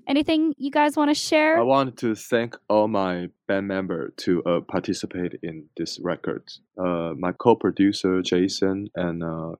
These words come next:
Speaker 2: guitarist, Wang Wei, and bassist, Pang Jie, backing vocal, Emma, and keyboard, Andrew Page. And thank everyone participate in also the music video, makeup pictures, and all, I, I really want to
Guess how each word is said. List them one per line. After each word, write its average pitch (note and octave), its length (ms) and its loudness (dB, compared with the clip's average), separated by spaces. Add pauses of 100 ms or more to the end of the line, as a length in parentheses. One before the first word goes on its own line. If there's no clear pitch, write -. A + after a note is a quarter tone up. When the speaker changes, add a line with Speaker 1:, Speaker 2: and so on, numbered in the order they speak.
Speaker 2:
guitarist, F2+ 580 2
Wang F2+ 240 0
Wei, F2+ 320 2
and E2+ 200 -6
bassist, F2+ 640 0 (100)
Pang F#2+ 260 0
Jie, F#2 380 -2 (240)
backing G2 400 -2
vocal, F#2+ 580 0
Emma, F#2+ 420 0
and E2 440 -10 (100)
keyboard, F#2 520 0 (200)
Andrew F2 260 -2
Page. E2 380 -8 (160)
And F2+ 240 -6
thank F#2+ 260 0
everyone F2+ 480 4
participate F2 760 -4
in E2 300 -10 (440)
also E2+ 320 2
the D#2+ 80 -2
music F2 340 0
video, D#2 460 0
makeup F2 340 -2
pictures, E2 520 -6
and D#2 220 -10 (180)
all, F2+ 240 0 (120)
I, F2 120 4 (120)
I F2 60 2
really F2+ 440 4 (100)
want F2 260 -2
to - 120 -16